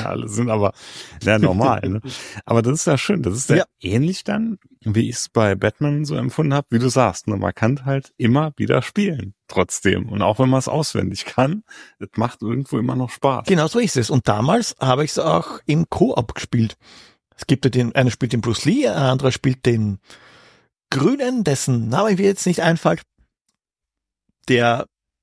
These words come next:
Speaker 2: sp-, boxen kann und schreien und Sprungtritte verteilen. Der Bruce Lee kann boxen und Sprungtritte verteilen und sich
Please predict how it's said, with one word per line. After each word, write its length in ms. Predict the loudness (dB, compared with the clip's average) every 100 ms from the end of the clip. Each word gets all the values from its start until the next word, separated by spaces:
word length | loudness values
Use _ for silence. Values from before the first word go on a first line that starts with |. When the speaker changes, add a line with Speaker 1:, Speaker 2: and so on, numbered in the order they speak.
| _ -20
Speaker 2:
sp-, 320 | -20 -18 -20 _ _ _ _ _ _
boxen 320 | 0 2 0
kann 240 | 2 0 0
und 280 | 0 -2 -6
schreien 400 | -2 0 0 -2
und 360 | 0 0 -2 -14 -20
Sprungtritte 520 | -2 0 0 -2 -2
verteilen. 360 | 2 2 0 -2 -12 -14 -14 -14 -18 -20 -20 0
Der 80 | 2
Bruce 300 | 4 0 2
Lee 120 | 2
kann 200 | 2 2
boxen 440 | 0 -2 0 0
und 440 | 2 2 2 0 -6 -18 -20 -20 _ _ _ -14
Sprungtritte 600 | 0 2 2 0 0 2
verteilen 520 | 2 2 2 0 -2
und 480 | 0 2 2 0 -2
sich 680 | -2 0 0 -2 -12 -14